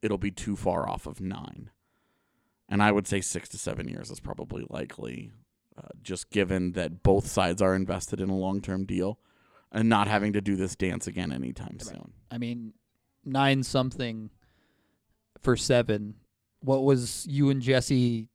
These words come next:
Speaker 2: made a bet at the start of the year that it would be seven years or under,
Speaker 1: I don't, I don't
Speaker 2: under nine and a half or something,
Speaker 1: He still
Speaker 2: I
Speaker 1: owes
Speaker 2: think.
Speaker 1: me that steak dinner.
Speaker 2: Yeah, right,
Speaker 1: I need to hit him
Speaker 2: exactly.
Speaker 1: up,
Speaker 2: <laughs> Yeah.
Speaker 1: actually.
Speaker 2: <laughs> There you go.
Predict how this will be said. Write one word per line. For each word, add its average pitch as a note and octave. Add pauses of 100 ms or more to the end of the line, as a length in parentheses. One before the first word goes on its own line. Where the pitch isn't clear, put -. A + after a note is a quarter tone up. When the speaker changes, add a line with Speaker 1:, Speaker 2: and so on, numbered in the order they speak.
(100)
Speaker 2:
made A#2+
a A#2+
bet A#2
at G#2
the G2+
start G#2+
of G2+
the G2+
year F#2+
that G2+
it F#2
would G2+
be F#2+ (720)
seven A#2+
years C#3+
or G2+ (1000)
under, C3
Speaker 1:
I B2
don't, B2
I C#3+
don't C#3+
Speaker 2:
under C3
nine B2
and A#2+
a A2
half A#2
or C3
something, G3
Speaker 1:
He D3
still C#3
Speaker 2:
I C3+
Speaker 1:
owes D#3
Speaker 2:
think. D3
Speaker 1:
me A2
that G2
steak A2
dinner. B2+
Speaker 2:
Yeah, B2+
right, D#3+
Speaker 1:
I A#2
need A#3
to F#3+
hit D#3+
him C3
Speaker 2:
exactly. D3
Speaker 1:
up, D#3
Speaker 2:
<laughs> -
Yeah. A2
Speaker 1:
actually. G2
Speaker 2:
<laughs> - (260)
There D#3+
you G3
go. -